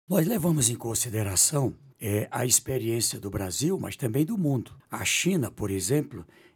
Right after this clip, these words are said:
é um país que, em dois mil e vinte e um, saiu do mapa da fome.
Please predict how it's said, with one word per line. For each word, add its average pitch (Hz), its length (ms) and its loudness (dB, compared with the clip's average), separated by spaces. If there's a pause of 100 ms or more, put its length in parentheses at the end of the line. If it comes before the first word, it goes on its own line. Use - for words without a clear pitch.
é 104 160 -4
um 117 100 0
país 120 600 -2
que, 98 360 -8
em - 160 -4
dois 196 300 -2
mil 175 160 0
e 170 40 0
vinte 127 260 -4
e 113 80 -4
um, 160 220 -2 (100)
saiu 139 580 0
do 127 140 0
mapa 110 320 -2
da 98 140 -4
fome. - 360 -14